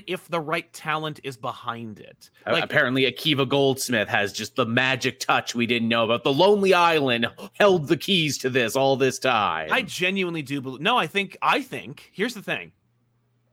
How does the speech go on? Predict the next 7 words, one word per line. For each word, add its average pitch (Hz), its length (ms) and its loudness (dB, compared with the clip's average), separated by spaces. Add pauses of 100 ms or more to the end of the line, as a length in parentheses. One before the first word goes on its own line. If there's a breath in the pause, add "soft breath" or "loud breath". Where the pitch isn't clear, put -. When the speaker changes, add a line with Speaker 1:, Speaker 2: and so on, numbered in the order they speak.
(220)
Speaker 1:
I 190 140 0
think 208 180 -2
that, 151 320 -4 (580)
uh, 123 340 -4
the 165 140 -4
Lonely 185 240 -2
Island 165 520 -4